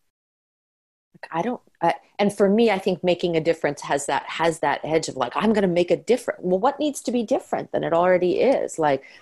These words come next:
there's something so, um, there is a kind of violence in making a difference. And there is an egoic,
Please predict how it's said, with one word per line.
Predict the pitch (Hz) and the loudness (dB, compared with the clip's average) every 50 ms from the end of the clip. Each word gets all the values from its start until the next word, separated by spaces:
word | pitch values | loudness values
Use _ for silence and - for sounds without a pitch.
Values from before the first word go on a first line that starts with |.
| _ | _
there's | - 165 170 170 - | -2 0 0 0 -2
something | - 226 226 240 - 196 175 175 165 | -2 -2 -2 -2 0 -2 -2 -2 -4
so, | - - - - 196 202 208 214 208 208 202 190 185 170 180 - _ _ _ _ _ _ _ - | -8 -6 -2 0 2 4 4 4 6 6 6 6 4 4 2 -2 _ _ _ _ _ _ _ -2
um, | 156 165 165 151 135 123 85 78 76 64 64 - - _ _ _ _ _ _ - - _ _ _ _ - | 0 2 2 2 2 2 0 -2 -6 -12 -20 -20 -20 _ _ _ _ _ _ -16 -16 _ _ _ _ 0
there | - 208 202 - | 2 2 4 4
is | - 208 247 285 | 4 4 4 6
a | 339 330 | 4 2
kind | - - - 226 233 226 220 | 0 -2 -4 -4 -2 -2 -2
of | 190 175 | -2 0
violence | 165 170 170 180 175 170 - - - _ - - - - - _ _ _ _ _ _ _ _ _ - | 0 2 2 2 0 0 -4 -8 -10 _ -20 -20 -20 -20 -20 _ _ _ _ _ _ _ _ _ -14
in | 170 165 156 | -12 -8 -6
making | 151 147 143 - 147 139 135 | -6 -6 -6 -6 -8 -8 -8
a | 127 | -8
difference. | 135 143 - - - - - _ _ _ _ _ _ _ _ _ _ _ _ _ _ _ _ _ _ _ _ _ _ _ _ _ _ - | -8 -10 -10 -12 -18 -18 -18 _ _ _ _ _ _ _ _ _ _ _ _ _ _ _ _ _ _ _ _ _ _ _ _ _ _ -6
And | - 156 151 | -6 -4 -4
there | 151 156 - - | -2 -4 -2 0
is | - 180 185 196 196 185 180 - - _ - - - _ - | 2 4 4 4 4 2 -2 -6 -6 _ -18 -20 -16 _ -2
an | - 165 156 151 | 0 0 0 0
egoic, | - - 143 139 - 156 139 143 139 135 90 92 | -4 -8 -8 -4 0 2 4 4 4 4 2 -2